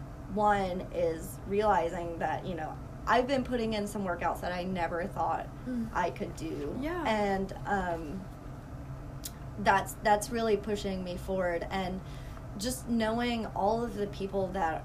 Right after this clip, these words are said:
Speaker 1: are behind me, supporting me,
Speaker 2: Mm-hmm.
Speaker 1: um, is really helping me thrive right now, is just having the support system and knowing that people are, are on my side and they are pulling for me is, is kind of what's getting me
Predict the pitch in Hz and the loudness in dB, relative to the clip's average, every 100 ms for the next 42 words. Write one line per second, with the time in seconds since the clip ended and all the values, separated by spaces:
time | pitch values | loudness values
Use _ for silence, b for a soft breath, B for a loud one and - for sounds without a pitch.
0 | - 175 170 - - - 156 185 196 208 | -4 -2 -2 -4 -6 -6 -4 -2 -2 -2
1 | - 185 - 165 214 262 320 359 339 - | -4 -6 -4 -2 0 0 0 -2 -4 -4
2 | 240 226 226 226 226 208 185 175 - - | -4 -2 -2 2 4 4 4 -2 -6 2
3 | 214 180 202 208 202 190 185 180 190 - | 2 2 2 4 4 2 -2 -4 -6 -10
4 | - - 233 202 196 190 185 180 175 165 | -10 -6 2 2 2 0 0 -2 -2 -4
5 | 190 - - - - 208 147 - 151 139 | -6 -10 -10 -10 -4 -2 0 -2 -4 -4
6 | 135 120 120 - 185 - 180 165 - - | -4 -4 -4 -4 -6 -6 -6 -6 -8 -10
7 | - 202 202 196 185 - - 180 156 175 | -4 -2 0 0 -2 -8 -6 -4 -4 -6
8 | 175 185 170 165 165 175 175 175 175 156 | -6 -4 -4 -6 -4 -4 -2 -2 -2 -4
9 | - 185 - 165 160 - 160 156 - - | -4 -6 -2 -2 -2 -4 -4 -4 -6 -2
10 | 190 185 180 185 175 151 143 160 151 135 | 0 2 0 0 0 0 0 -4 -6 -6
11 | - - 156 - 165 151 151 147 147 143 | -4 -2 -2 -2 -4 -4 -4 -6 -6 -4
12 | 123 - - 185 - 190 175 - 151 - | -6 -6 -4 -4 -4 -4 -4 -2 -4 -4
13 | - B B B - 190 190 185 180 175 | -10 B B B -8 0 2 2 -2 -4
14 | 165 156 | -4 -6